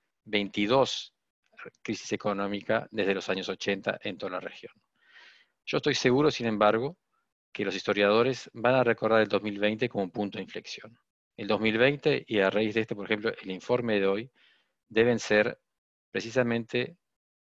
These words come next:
los estudios que nos permiten basar, y por eso me alegro mucho que esté Daniel acá con nosotros, y aprovechar estos estudios para impulsar la fuerza disruptiva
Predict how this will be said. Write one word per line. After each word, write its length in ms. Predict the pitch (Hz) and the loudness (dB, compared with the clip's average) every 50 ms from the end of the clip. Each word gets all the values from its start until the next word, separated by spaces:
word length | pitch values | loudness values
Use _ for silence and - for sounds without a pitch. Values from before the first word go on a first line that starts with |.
| _ _ _ _ _ _ _ _ _ _ _ - | _ _ _ _ _ _ _ _ _ _ _ -10
los 160 | - 95 - 104 | -10 -8 -8 -8
estudios 380 | 92 - - 139 143 139 117 | -10 -6 -4 -2 0 0 0
que 100 | - 113 | 0 0
nos 120 | 104 98 - | -2 0 0
permiten 760 | - 95 98 104 113 139 147 131 - - 92 92 104 113 - _ _ - | 0 0 2 2 0 0 0 0 -2 -2 -2 -2 -4 -10 -18 _ _ -14
basar, 580 | 113 95 98 95 - - 120 117 117 117 117 - | -2 0 0 0 2 4 6 6 6 4 2 -2
y 60 | 110 | -10
por 160 | - - 101 | -12 -8 -8
eso 220 | 107 - - 117 98 | -6 -4 -4 -2 -2
me 100 | 101 98 | 0 0
alegro 240 | 98 104 104 104 104 | 2 2 2 2 0
mucho 200 | 110 - - 101 | -2 -2 -4 -6
que 40 | |
esté 140 | 95 - 101 | -4 0 2
Daniel 260 | 101 101 101 107 104 | 2 2 2 4 2
acá 160 | 104 - 107 101 | 2 2 2 0
con 140 | 104 104 | 0 -2
nosotros, 640 | 110 120 - - 107 98 - - 113 120 - - _ _ _ _ - - - _ _ _ _ _ _ _ | -4 -4 -2 -2 -2 -2 -2 -6 -10 -10 -12 -16 _ _ _ _ -20 -20 -20 _ _ _ _ _ _ _
y 140 | - - | 2 2
aprovechar 720 | 101 98 - - 104 95 98 - - - 139 143 139 131 - | 2 4 4 2 2 2 2 2 4 4 4 4 4 2 -2
estos 220 | 110 - - 92 104 | -6 -10 -12 -10 -10
estudios 640 | 92 - - 95 92 90 90 95 101 110 - - _ _ _ _ _ _ _ _ _ _ _ _ | -12 -12 -12 -12 -12 -12 -10 -12 -12 -12 -14 -16 _ _ _ _ _ _ _ _ _ _ _ _
para 180 | - 101 101 104 | 2 2 2 2
impulsar 640 | - - 113 101 - - 123 117 120 127 - 202 - _ _ _ _ _ _ _ _ _ _ _ _ | 0 -2 -6 -6 0 2 4 4 4 4 0 -4 -12 _ _ _ _ _ _ _ _ _ _ _ _
la 220 | - 107 98 101 101 | -6 0 0 0 2
fuerza 360 | - - 123 127 117 - 120 | 2 4 4 4 6 6 4
disruptiva 840 | 107 110 107 104 92 - - 131 131 123 110 98 92 101 113 - | 2 2 2 -2 -4 -4 -2 0 2 4 4 4 4 2 -2 -6